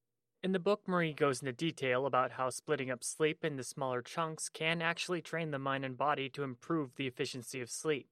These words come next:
You can literally train yourself to go directly into rem sleep, and that it may be possible having a polyphasic sleep schedule as a default sleeping pattern is actually very beneficial to certain types of people.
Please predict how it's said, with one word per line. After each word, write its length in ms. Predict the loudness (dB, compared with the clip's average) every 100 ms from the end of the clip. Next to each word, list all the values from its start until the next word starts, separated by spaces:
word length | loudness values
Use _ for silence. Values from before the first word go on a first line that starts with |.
| _ _ _ _
You 120 | -12 -2
can 200 | 0 4
literally 380 | 6 4 2
train 260 | -2 -2 -2
yourself 400 | -2 0 0 0
to 80 | -2
go 120 | 0
directly 440 | 0 2 2 2 -4
into 160 | -2
rem 180 | 0 0
sleep, 360 | 0 -6 -6 -8 _ _ _
and 480 | -2 0 2 2 2
that 160 | 2 2
it 100 | 0
may 140 | -2
be 140 | -2 -4
possible 640 | 2 4 4 -2 -2 0
having 320 | 0 0 -2
a 40 | -4
polyphasic 640 | -2 0 0 -2 -4 -8
sleep 320 | -8 -6 -6
schedule 480 | -4 0 0 0 0
as 140 | -2
a 60 | -4
default 500 | -8 -10 -6 -6 -4
sleeping 420 | 0 2 2 -4
pattern 440 | -2 0 0 -2 -2
is 260 | -2 -2
actually 420 | -2 -2 -2 -2
very 220 | 0 -2 0
beneficial 560 | -2 -2 0 0 0
to 140 | -4 -6
certain 260 | -6 -4
types 240 | -2 -2 -4
of 140 | -8
people. 420 | -6 -6 -8 -12